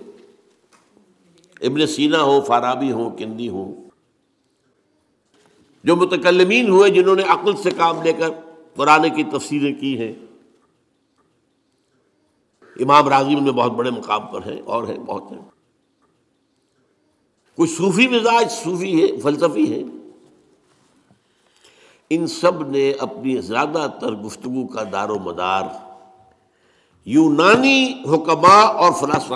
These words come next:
کی بات پر رکھی ہے۔ سقراط، اس کا شاگرد افلاطون، اس کا شاگرد ارسطو۔ ہمارے متکلمین، ہمارے فلاسفہ سب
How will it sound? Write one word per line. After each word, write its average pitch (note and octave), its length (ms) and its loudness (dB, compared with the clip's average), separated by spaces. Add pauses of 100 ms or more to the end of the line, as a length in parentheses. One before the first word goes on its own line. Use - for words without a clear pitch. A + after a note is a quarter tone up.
کی - 60 -12
بات A2+ 280 -4
پر F#2 120 -16
رکھی - 280 -20
ہے۔ - 100 -20 (2250)
سقراط، F3 460 8 (1700)
اس A#2 100 -10
کا E3 120 0
شاگرد F3 440 4 (380)
افلاطون، E3 720 0
اس B2+ 100 -10
کا D#3 120 -4
شاگرد D#3 540 2 (1200)
ارسطو۔ C#3 440 -4 (1700)
ہمارے F3+ 300 6
متکلمین، G3+ 880 0
ہمارے E3+ 280 2
فلاسفہ F#3 480 0
سب C#4 240 4